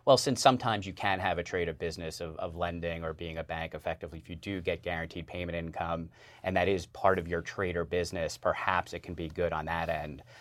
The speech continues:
Not so much from the, the part, from the partnership's activity, but you might they, but they also said, "We doubt, you know,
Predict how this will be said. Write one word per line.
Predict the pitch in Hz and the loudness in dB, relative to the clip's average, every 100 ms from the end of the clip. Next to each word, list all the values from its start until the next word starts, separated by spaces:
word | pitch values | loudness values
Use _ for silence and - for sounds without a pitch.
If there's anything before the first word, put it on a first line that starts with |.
| - | 4
Not | 101 95 | 4 6
so | 98 | 6
much | 87 - | 4 2
from | 92 85 | -2 -2
the, | 82 80 - | -2 -4 -4
the | 92 | -4
part, | - - 101 - | 0 0 0 -2
from | 98 | -8
the | 82 | 2
partnership's | - 98 87 - 82 | 6 6 6 -4 0
activity, | 82 - 90 78 80 73 | -2 -2 -4 -4 -4 -4
but | 82 82 - - - | -4 -4 -10 -20 -6
you | 98 | 2
might | 95 98 - | 6 6 4
they, | 101 - | -2 2
but | 98 | 6
they | 98 | 8
also | 95 - 85 | 8 6 0
said, | - 87 85 80 | 2 2 2 -2
"We | 90 - - | -8 -8 -2
doubt, | 82 71 - | -2 -2 -8
you | - | -8
know, | 82 | -6